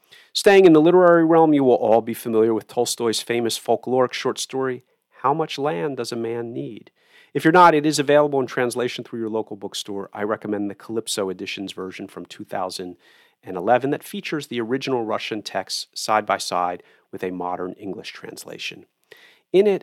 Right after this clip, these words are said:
a Russian peasant craving land invokes the devil, who offers him as much land as he can walk around in the course of one day, but he must return by sunset or he forfeits the land.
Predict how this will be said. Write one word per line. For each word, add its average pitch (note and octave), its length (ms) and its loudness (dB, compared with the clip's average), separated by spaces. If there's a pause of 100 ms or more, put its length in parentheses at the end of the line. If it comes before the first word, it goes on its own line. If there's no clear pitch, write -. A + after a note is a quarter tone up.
a A#2+ 40 -4
Russian C3+ 380 0
peasant C3+ 360 -2
craving G3+ 540 -4
land G2+ 460 -4 (300)
invokes A2 600 0
the C3+ 120 -10
devil, F#2 560 -4
who G2 160 -12
offers B2 520 -2
him A2+ 280 -6
as F#2+ 140 -10
much F3 240 -8
land D4 200 -4
as B3 80 -8
he A#3 120 -12
can C#3 160 -6
walk E3 240 0
around D#3 260 0
in C3+ 60 -2
the A2+ 60 -10
course - 340 -6
of A2+ 120 -10
one A2+ 260 -6
day, F2+ 420 -12 (400)
but F#2 100 -8
he F#2 60 -6
must F2+ 220 -8
return B2+ 320 -4
by A#2+ 100 0
sunset A2 720 -6
or G2 140 -8
he F2 40 -12
forfeits - 540 -10
the E2+ 100 -12
land. E2+ 440 -14